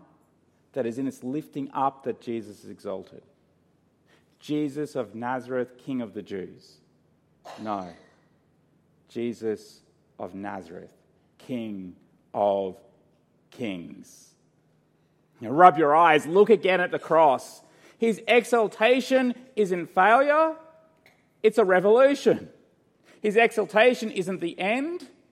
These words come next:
it is the beginning. It is the beginning of a reign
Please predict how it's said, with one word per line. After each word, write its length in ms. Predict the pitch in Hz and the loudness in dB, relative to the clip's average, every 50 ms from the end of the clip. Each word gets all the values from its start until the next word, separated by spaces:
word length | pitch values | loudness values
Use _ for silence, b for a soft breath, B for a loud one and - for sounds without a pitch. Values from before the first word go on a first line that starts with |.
| _ _ _ _ _ _ _ _ _ _ _ | _ _ _ _ _ _ _ _ _ _ _
it 140 | 226 262 262 | -2 2 4
is 180 | 254 254 214 | 4 2 4
the 100 | - 247 | 4 2
beginning. 760 | 240 247 247 196 240 269 285 294 294 285 262 226 143 113 92 - - _ _ _ _ _ _ _ _ _ _ _ _ _ _ _ _ _ _ _ b b b b b b | 2 2 -2 -4 -2 0 2 2 2 2 2 0 -2 -6 -8 -14 -20 _ _ _ _ _ _ _ _ _ _ _ _ _ _ _ _ _ _ _ b b b b b b
It 120 | - 196 | 0 2
is 160 | 208 202 175 - | 4 4 2 0
the 80 | 190 | -4
beginning 760 | 156 151 180 - - - 220 226 226 233 233 226 226 226 214 - _ - | -6 -6 -8 -8 -8 -8 -8 -8 -6 -6 -6 -6 -6 -8 -10 -12 _ -6
of 160 | 170 156 156 | -4 -2 0
a 80 | 165 160 | -2 -2
reign 800 | 160 165 185 202 214 233 240 240 233 208 170 120 104 92 - | -2 -4 -4 -4 -2 -2 -2 -2 -2 -4 -6 -6 -8 -12 -16